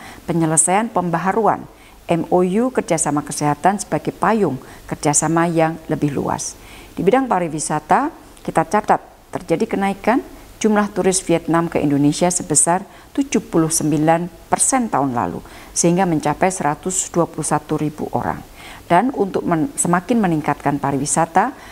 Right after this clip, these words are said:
saya dorong ekspansi jalur penerbangan langsung antar kota di kedua negara.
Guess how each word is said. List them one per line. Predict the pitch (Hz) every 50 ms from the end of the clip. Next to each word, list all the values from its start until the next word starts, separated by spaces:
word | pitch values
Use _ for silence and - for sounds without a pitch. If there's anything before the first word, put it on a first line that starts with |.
| - -
saya | - - 220 226 214
dorong | 190 190 180 175 180 196 208 -
ekspansi | - - - - - 165 170 170 - - - 214 202 -
jalur | - 165 160 160 170 185 175
penerbangan | - - 147 156 151 - - 147 147 147 143 139 143
langsung | 143 147 151 151 - 214 240 277 - - - - - - - -
antar | 233 240 208 180 - -
kota | - 143 - - 180
di | 190 - -
kedua | - 151 151 160 160 160
negara. | 156 151 147 - - 117 104 95 - - -